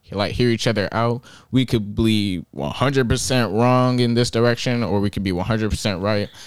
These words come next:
But let's just respect each other, 'cause at the end of the day, we are still human beings. We're still children of God.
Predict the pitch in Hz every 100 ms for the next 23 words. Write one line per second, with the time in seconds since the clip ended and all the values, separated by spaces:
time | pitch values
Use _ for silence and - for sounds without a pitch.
0 | - - - 120 123 117 - 98 92 -
1 | 110 107 85 78 - 87 82 - 95 98
2 | 98 107 101 98 104 95 87 - - 101
3 | 95 101 98 92 92 101 107 107 - 82
4 | 87 - 95 87 - 92 90 82 78 95
5 | 104